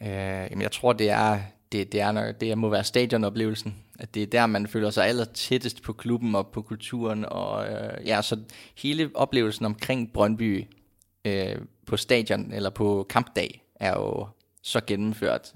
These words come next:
Øh, og hvis man har prøvet at sidde ved hytten,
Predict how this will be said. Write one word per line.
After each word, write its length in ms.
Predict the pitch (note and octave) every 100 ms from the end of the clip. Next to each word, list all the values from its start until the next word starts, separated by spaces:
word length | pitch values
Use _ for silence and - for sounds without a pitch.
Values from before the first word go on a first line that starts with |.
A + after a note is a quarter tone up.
| -
Øh, 260 | G2 G2+ -
og 180 | F#2+ - - - - - -
hvis 160 | A2 G#2
man 160 | G#2
har 360 | G2+ G2+ G2 F#2+
prøvet 240 | - A#2
at 80 | A#2+
sidde 200 | - A#2
ved 60 | A2+
hytten, 440 | - D#3 D3 G#2+